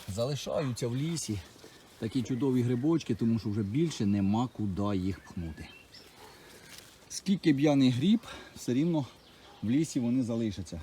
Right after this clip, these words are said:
тому що їх в цьому місці дуже багато. Я не сподівався, що грибів буде стільки.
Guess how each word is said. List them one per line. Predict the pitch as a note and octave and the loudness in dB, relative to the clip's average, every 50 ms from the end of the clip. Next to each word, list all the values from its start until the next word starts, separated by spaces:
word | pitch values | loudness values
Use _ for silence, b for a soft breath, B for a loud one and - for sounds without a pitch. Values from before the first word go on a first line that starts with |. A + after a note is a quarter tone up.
| - - | -10 -4
тому | - G#2+ A2+ A#2 | 0 2 2 2
що | A2 - G#2 | 2 0 0
їх | G#2+ B2 D3 D3 - | 2 2 2 0 -2
в | - - - | -6 -6 0
цьому | B2+ A#2 A2 G#2+ | 2 4 4 4
місці | G#2+ A#2+ C3+ C#3+ - - - | 4 4 4 2 0 -4 -6
дуже | F#2 E2+ F2+ A2+ A2 G2 G#2+ | -6 -4 -4 -4 -2 -2 -2
багато. | F#2+ F2+ F#2+ F#2+ F#2 E2+ - E2 D#2+ E2+ G2 | -2 -2 -2 -2 -2 -4 -4 -6 -8 -6 -4
Я | C3 C#3+ | -4 -2
не | D#3 D3+ | -4 -4
сподівався, | - - C#3+ C3+ B2 C#3 C3+ D3+ F3 E3 D3 - B2 | -4 -4 -4 -2 -2 -2 -2 -2 -4 -4 -4 -6 -6
що | - A#2 | -4 -4
грибів | G#2+ G2+ G#2+ G#2+ F#2 B2+ D3+ D3 A2 | -4 -4 -4 -2 0 0 0 0 0
буде | G#2 F#2+ F2+ G#2+ G#2 | -2 -4 -4 -4 -6
стільки. | - - - - F#2+ - - D2 | -8 -10 -8 -8 -8 -6 -8 -10